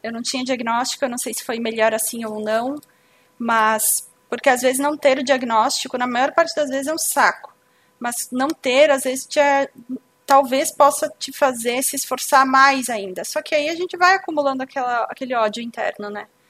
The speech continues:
De parecer que não tá conseguindo, de, "Pô, por que que as coisas não dão certo pra mim? Que esquisito, por que que é tão fácil pros outros, pra mim não é?"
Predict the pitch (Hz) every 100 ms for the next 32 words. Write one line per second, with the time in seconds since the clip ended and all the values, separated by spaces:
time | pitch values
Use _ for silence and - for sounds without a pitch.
0 | _ _ - 220 220 233 220 - 220 269
1 | 247 240 247 240 247 220 226 226 220 202
2 | - _ _ - - - 233 - - 247
3 | 254 - 233 233 226 233 - 226 220 -
4 | 220 220 233 - - 202 233 247 - 226
5 | - 214 - - 214 240 - 220 240 233
6 | - 226 214 - - 214 214 208 208